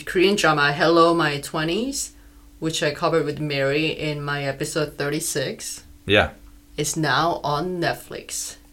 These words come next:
Speaker 2: Oh, cool.
Speaker 1: So that's only, uh, about seven weeks ago, like, maybe two months ago.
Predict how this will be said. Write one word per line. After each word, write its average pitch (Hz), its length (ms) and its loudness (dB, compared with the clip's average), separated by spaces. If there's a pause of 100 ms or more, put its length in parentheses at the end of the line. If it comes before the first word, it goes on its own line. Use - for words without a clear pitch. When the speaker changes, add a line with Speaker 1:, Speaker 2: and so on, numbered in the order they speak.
Speaker 2:
Oh, 139 220 6
cool. 139 380 2 (400)
Speaker 1:
So 156 540 2
that's 151 400 4
only, 165 920 2
uh, 147 520 0
about - 360 0
seven - 840 0
weeks 214 240 0
ago, 226 640 2
like, 160 300 -4
maybe 160 260 -2
two 170 200 -2
months 165 240 -2
ago. 208 340 2